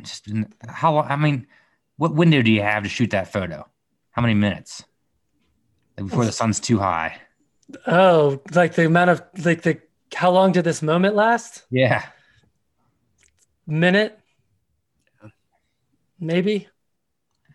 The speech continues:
Speaker 1: The way the sun hits.
Speaker 3: Mm-hmm.
Speaker 1: Is that hitting sunlight over there?
Speaker 2: Yeah, sunlight. It's right behind, right behind sunlight. And then you have, um, Wyndham, um,
Speaker 1: Jupiter.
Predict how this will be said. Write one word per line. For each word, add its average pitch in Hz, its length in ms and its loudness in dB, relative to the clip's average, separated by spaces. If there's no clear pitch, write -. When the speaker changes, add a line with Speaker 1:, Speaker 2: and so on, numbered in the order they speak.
Speaker 1:
The 104 60 -10
way 120 120 -2
the 120 100 -2
sun 120 280 -2
hits. - 380 -6
Speaker 3:
Mm-hmm. 123 320 -10
Speaker 1:
Is 117 60 -16
that 147 140 0
hitting 156 200 -2
sunlight 170 380 2
over 180 180 2
there? 185 320 0
Speaker 2:
Yeah, 160 340 2
sunlight. 160 600 -4
It's - 140 -14
right 165 140 0
behind, 151 340 -8
right 160 240 -4
behind 143 240 -12
sunlight. 139 500 -12
And 143 120 -12
then 139 120 -8
you 139 80 -6
have, 131 160 -8
um, 131 380 -10
Wyndham, 147 520 -4
um, 127 480 -10
Speaker 1:
Jupiter. 110 440 -8